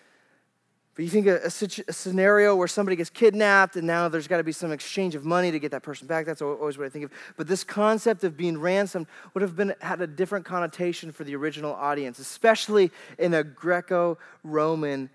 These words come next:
context. Because this, this word ransomed in the Greek refers to this process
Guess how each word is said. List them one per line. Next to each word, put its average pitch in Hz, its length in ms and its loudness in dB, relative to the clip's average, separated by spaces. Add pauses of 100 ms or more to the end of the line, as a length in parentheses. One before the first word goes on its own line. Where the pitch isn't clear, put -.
(100)
context. - 1040 -8 (1700)
Because 170 320 2
this, 160 220 -4
this - 300 -10
word 196 140 2
ransomed 170 640 -2
in 151 80 -4
the 139 60 -10
Greek 165 320 -6
refers 180 640 -2
to - 120 -14
this 147 180 -8
process 175 840 -2